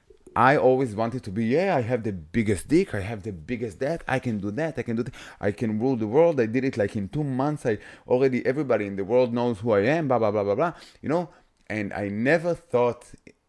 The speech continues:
and he never knew, he never knew. I mean, it all happened, like, spontaneously, you know,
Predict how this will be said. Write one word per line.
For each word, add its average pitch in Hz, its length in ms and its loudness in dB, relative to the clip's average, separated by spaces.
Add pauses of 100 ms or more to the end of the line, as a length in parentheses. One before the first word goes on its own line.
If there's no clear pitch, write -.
(100)
and 117 140 0
he 131 220 2
never 180 220 4
knew, 139 400 2 (460)
he 165 200 0
never 170 260 0
knew. 123 340 -6 (100)
I 82 60 -10
mean, 101 140 -4
it 101 180 -10
all 170 360 2 (460)
happened, 156 560 -4
like, 120 300 -2 (200)
spontaneously, 117 880 -6
you 87 100 -6
know, 104 280 -4